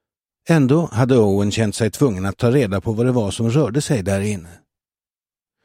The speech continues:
"Troligtvis är det ett djur som irrat bort sig", mumlade han för sig själv. "Jag måste hjälpa den lilla kraken att hitta ut."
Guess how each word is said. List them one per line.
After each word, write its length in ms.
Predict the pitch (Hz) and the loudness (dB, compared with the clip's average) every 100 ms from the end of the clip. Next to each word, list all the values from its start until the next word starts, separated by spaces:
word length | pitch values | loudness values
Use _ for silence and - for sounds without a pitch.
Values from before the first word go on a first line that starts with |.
| _ _ _ _ _ _ | _ _ _ _ _ _
"Troligtvis 760 | 139 120 113 147 160 143 135 - | 2 4 2 0 0 0 0 0
är 120 | 143 | 2
det 60 | 139 | 2
ett 140 | - | 0
djur 360 | 117 131 160 110 | 2 2 0 -2
som 220 | 127 127 | 0 2
irrat 300 | 120 107 110 | 2 0 -2
bort 280 | 104 85 - | -4 -6 -10
sig", 320 | - 95 - _ _ _ _ | -12 -14 -18 _ _ _ _
mumlade 460 | 139 113 92 92 95 | 2 2 0 -2 -2
han 140 | 95 | -4
för 80 | 98 | -4
sig 160 | 110 | -6
själv. 300 | 95 98 - _ _ _ _ _ _ _ _ _ | -8 -14 -16 _ _ _ _ _ _ _ _ _
"Jag 160 | - 147 | -2 0
måste 260 | 165 - 147 | 0 0 2
hjälpa 460 | 165 135 98 135 | 2 2 0 0
den 160 | 147 143 | 2 2
lilla 240 | 139 131 | 2 0
kraken 460 | - 147 104 - 107 | 0 -2 -2 -6 -4
att 60 | |
hitta 280 | 101 110 101 | -2 -4 -6
ut." 420 | 101 - _ - | -8 -10 _ -20